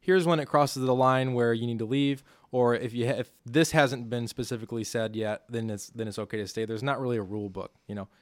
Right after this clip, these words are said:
And I would imagine that my situation is different than other people who are in other churches that are not confessional. So it's not like, you know, what I say applies to every person. It's probably different in each situation. At least for me, um,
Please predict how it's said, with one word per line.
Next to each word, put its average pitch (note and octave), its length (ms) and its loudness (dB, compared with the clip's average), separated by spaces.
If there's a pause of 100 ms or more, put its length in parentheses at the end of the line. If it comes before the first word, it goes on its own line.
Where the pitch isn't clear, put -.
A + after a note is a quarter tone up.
And B2+ 80 -4
I C3 60 2
would C#3 140 6
imagine C3+ 480 4
that A#2 300 -2 (420)
my B2+ 160 0
situation A#2+ 420 -2
is G#2+ 100 -6
different A#2+ 280 -4
than A2 100 -6
other A2+ 160 -4
people G2+ 380 -8
who G#2 120 -6
are G#2 140 -4
in G2+ 400 -8
other G#2 220 -6
churches G2 500 -10
that G2 140 -8
are F#2+ 160 -8 (240)
not G2+ 180 -6
confessional. G#2+ 580 -8 (400)
So A2+ 200 2
it's G#2+ 160 -4
not C3+ 200 4
like, A#2 280 0 (260)
you C3 80 -2
know, A2+ 80 0
what A2+ 160 2
I A2+ 160 2
say A2 460 0
applies A#2+ 340 2
to A2+ 100 -2
every A2+ 160 -2
person. A2+ 440 -2
It's B2+ 100 -6
probably D#3 300 6
different G#2+ 440 -4 (220)
in A#2+ 100 -6
each A2+ 200 -8
situation. G2+ 560 -6 (420)
At C#3+ 80 0
least F#3 200 4
for C#3 100 0
me, C3+ 320 0 (1000)
um, A#2+ 260 0